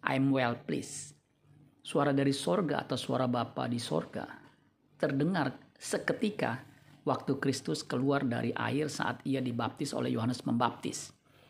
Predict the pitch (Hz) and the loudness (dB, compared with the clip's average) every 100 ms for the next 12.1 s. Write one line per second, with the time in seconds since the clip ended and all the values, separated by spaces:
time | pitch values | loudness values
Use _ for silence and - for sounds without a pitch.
0 | - - _ - - - - 151 147 185 | -20 -20 _ -20 -20 -14 0 4 4 4
1 | 143 131 131 135 135 151 151 156 156 151 | 4 4 4 6 4 2 2 0 0 -2
2 | 160 127 127 139 143 131 135 139 123 120 | 0 0 2 2 2 0 0 0 0 0
3 | 120 - 123 151 143 - - 123 123 - | 0 0 0 0 -2 -4 -6 -4 -4 -4
4 | 165 - 143 - 139 135 131 160 139 - | -6 -4 -4 0 2 2 0 0 -4 -8
5 | - _ - - - 147 131 - 139 127 | -18 _ -20 -12 2 4 4 2 2 2
6 | 143 123 139 - 139 - 180 - 143 123 | 2 0 -2 0 0 0 -2 -2 -2 -2
7 | 113 135 135 127 131 120 120 113 123 127 | -2 -2 0 0 -2 -2 -2 0 -2 -2
8 | - - - - _ _ _ _ - - | -4 -8 -10 -20 _ _ _ _ -20 -20
9 | _ _ _ - 123 117 127 - - 127 | _ _ _ -6 -4 -2 -4 -4 -2 0
10 | 143 123 117 - - 131 113 127 127 - | 0 0 -4 -8 -2 0 0 0 -2 -4
11 | - 131 156 135 117 - - 123 117 135 | -2 0 2 0 -2 -2 0 0 0 -2
12 | - | -2